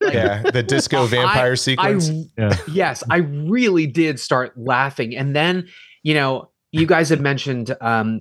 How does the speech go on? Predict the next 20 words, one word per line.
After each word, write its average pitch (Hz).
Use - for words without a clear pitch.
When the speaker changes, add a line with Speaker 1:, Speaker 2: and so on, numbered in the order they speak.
Speaker 1:
Daniel 135
Roebuck, 127
who 123
I 117
love 123
him. 127
He's 113
a -
great 123
character 120
actor. 113
I 113
fell 113
in 113
love 113
with 113
him 110
in 104
The 104
Fugitive, 113